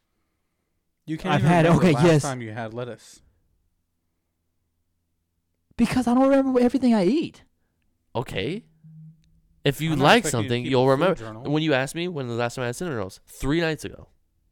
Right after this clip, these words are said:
Speaker 3: Boom. Quick.
Speaker 2: <laughs> That's different, though.
Speaker 3: How?
Speaker 2: How often do you, uh, cinnamon rolls?
Speaker 3: Once a week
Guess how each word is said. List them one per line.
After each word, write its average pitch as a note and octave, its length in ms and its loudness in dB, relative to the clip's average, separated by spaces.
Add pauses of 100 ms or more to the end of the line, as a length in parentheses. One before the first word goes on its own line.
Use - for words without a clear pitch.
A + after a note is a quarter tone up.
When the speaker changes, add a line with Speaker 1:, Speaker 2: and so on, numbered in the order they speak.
(260)
Speaker 3:
Boom. G2 340 -2 (500)
Quick. - 240 -8 (320)
Speaker 2:
<laughs> - 260 -20 (180)
That's C#3 200 -6
different, C3 480 -4
though. G#2 160 -6
Speaker 3:
How? A2+ 480 -2 (1000)
Speaker 2:
How D3+ 140 -2
often D#3 380 0
do C#3+ 80 -4
you, C#3+ 200 -2
uh, C3+ 360 -2
cinnamon C#3 300 -4
rolls? G#2 260 -8
Speaker 3:
Once A2+ 280 -6
a B2+ 60 0
week G2+ 320 -8